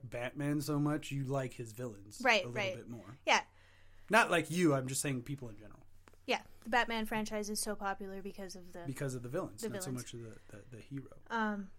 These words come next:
Speaker 2: but yeah, no, Laurie Strode's a badass, and, and she, you know, she gets made fun of a lot in that movie, and I fe-, I feel so bad, you know, 'cause
Speaker 1: <laughs>
Speaker 2: she's just, like, the nerd. She doesn't really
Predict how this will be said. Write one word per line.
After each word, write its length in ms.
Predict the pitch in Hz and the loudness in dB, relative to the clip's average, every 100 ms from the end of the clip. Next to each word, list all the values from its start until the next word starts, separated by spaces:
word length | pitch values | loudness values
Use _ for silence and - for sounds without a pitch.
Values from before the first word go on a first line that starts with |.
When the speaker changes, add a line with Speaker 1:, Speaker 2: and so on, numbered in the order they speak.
| - | -8
Speaker 2:
but 80 | 240 | -2
yeah, 160 | 302 208 | 0 0
no, 140 | 247 | -2
Laurie 260 | 202 220 262 | -2 0 0
Strode's 320 | - 226 220 | 0 -2 -2
a 40 | 196 | -2
badass, 440 | 196 202 196 190 | -4 -2 -4 -6
and, 140 | 202 190 - | -8 -12 -12
and 240 | 190 196 | -12 -12
she, 540 | - 214 208 208 202 - - - - | -10 -6 -4 -4 -6 -8 -20 -16 -6
you 100 | 240 | -2
know, 220 | 214 208 - - 233 | -2 -2 -8 -12 -8
she 140 | - 254 | -6 -4
gets 160 | 302 | -2
made 140 | 381 - | -2 -4
fun 240 | - 202 | -2 -4
of 100 | 294 | -2
a 60 | 302 | -2
lot 240 | 196 190 | -2 -4
in 60 | 208 | -6
that 160 | 196 269 | -10 -10
movie, 220 | 190 190 | -12 -10
and 80 | 190 | -8
I 80 | 208 | -8
fe-, 140 | - - | -6 -4
I 60 | 214 | -4
feel 240 | - 453 | 0 0
so 340 | - - 202 - | 0 -2 -4 -6
bad, 320 | 175 214 311 202 | -2 0 2 2
you 60 | |
know, 100 | 214 247 | 0 -4
'cause 140 | 262 | -4
Speaker 1:
<laughs> 0 | |
Speaker 2:
she's 260 | 214 269 - | -6 -6 -8
just, 300 | 277 - - | -10 -8 -6
like, 180 | 233 220 | -6 -6
the 80 | |
nerd. 440 | 202 202 208 214 208 | -6 -4 0 0 -2
She 140 | - | -4
doesn't 160 | 226 226 | -6 -4
really 240 | 214 180 | -6 -8